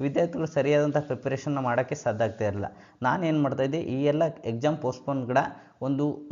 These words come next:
ಸುದ್ದಿಗಳಿಗೆ ಕಿವಿ ಕೊಡದೆ ನಾನು ಎಕ್ಸಾಮ್ ಡೇಟ್ ಯಾವಾಗಿದೆ ಅನ್ನೋದನ್ನು ನೋಡ್ಕೊಂಬಿಟ್ಟು ಪ್ರಿಪರೇಷನ್ ಮಾಡ್ತಾಯಿದ್ದೆ. ಇದು ನನ್ನ ಒಂದು ಸಕ್ಸಸ್ ಮಂತ್ರ. ಇಲ್ಲಿ ಸುಮಾರು ನನ್ನ ಪ್ರಕಾರ ಐವತ್ತು ಪರ್ಸೆಂಟ್ ವಿದ್ಯಾರ್ಥಿಗಳು ಸೋಲ್ತಾರೆ ಇಲ್ಲಿ.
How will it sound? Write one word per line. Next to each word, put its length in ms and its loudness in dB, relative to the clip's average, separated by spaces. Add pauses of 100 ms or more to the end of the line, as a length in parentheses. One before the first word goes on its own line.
ಸುದ್ದಿಗಳಿಗೆ 580 0
ಕಿವಿ 240 -2
ಕೊಡದೆ 520 0
ನಾನು 200 0
ಎಕ್ಸಾಮ್ 340 0
ಡೇಟ್ 180 0
ಯಾವಾಗಿದೆ 440 2
ಅನ್ನೋದನ್ನು 840 -2
ನೋಡ್ಕೊಂಬಿಟ್ಟು 600 0
ಪ್ರಿಪರೇಷನ್ 600 -2
ಮಾಡ್ತಾಯಿದ್ದೆ. 840 0
ಇದು 160 0
ನನ್ನ 220 2 (160)
ಒಂದು 200 -2
ಸಕ್ಸಸ್ 460 -8
ಮಂತ್ರ. 260 0 (360)
ಇಲ್ಲಿ 200 2
ಸುಮಾರು 720 0
ನನ್ನ 220 0
ಪ್ರಕಾರ 420 0
ಐವತ್ತು 440 2
ಪರ್ಸೆಂಟ್ 520 -2 (540)
ವಿದ್ಯಾರ್ಥಿಗಳು 840 0 (100)
ಸೋಲ್ತಾರೆ 400 0
ಇಲ್ಲಿ. 340 -8